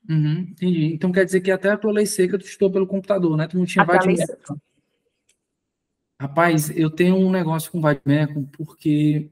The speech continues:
Speaker 1: é, eu não largo, eu até brinco com meus alunos, né? Eu não largo o vademecum,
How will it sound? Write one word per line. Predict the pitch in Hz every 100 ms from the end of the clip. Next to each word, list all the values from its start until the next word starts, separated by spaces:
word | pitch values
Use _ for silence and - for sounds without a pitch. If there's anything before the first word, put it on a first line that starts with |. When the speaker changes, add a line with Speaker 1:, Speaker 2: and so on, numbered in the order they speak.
| _
Speaker 1:
é, | 160 156 156 151 151 151 147 147 139 139 _ _ _ _ _ _ _ -
eu | 180
não | 196 262 277
largo, | 196 220 233 262 277
eu | 180
até | 180 208
brinco | 220 220 220
com |
meus | 220 214
alunos, | 220 165 147 143
né? | 165 180
Eu | 175
não | 226 233
largo | 202 214 233
o | 208
vademecum, | 208 196 185 185 185 214 214 220